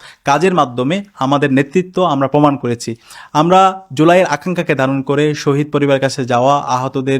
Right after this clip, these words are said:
ট্রিটমেন্টের ব্যবস্থা করা, জুলাইকে কালচারালি রিলেভেন্ট করার জন্য ক্যাম্পাসে অসংখ্য প্রোগ্রাম করেছি। এর পাশাপাশি ছাত্র কল্যাণমূলক এবং যারা ফিজিক্যালি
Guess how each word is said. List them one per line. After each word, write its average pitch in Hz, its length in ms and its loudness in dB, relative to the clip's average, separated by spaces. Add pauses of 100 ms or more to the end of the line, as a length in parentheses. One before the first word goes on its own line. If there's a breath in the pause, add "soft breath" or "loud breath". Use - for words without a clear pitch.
ট্রিটমেন্টের 135 480 -2
ব্যবস্থা 120 300 -4 (100)
করা, 135 160 2 (540 loud breath)
জুলাইকে 165 440 2 (120)
কালচারালি 160 480 0
রিলেভেন্ট 156 380 2
করার 127 200 0
জন্য 139 200 -2
ক্যাম্পাসে 143 380 -2
অসংখ্য 143 320 -4
প্রোগ্রাম 120 300 -4
করেছি। 113 280 -6 (420 soft breath)
এর 185 160 2
পাশাপাশি 160 480 -2 (400 loud breath)
ছাত্র 151 260 -4
কল্যাণমূলক 139 600 0 (480 loud breath)
এবং 135 160 2 (200)
যারা 127 200 2 (360)
ফিজিক্যালি 135 380 0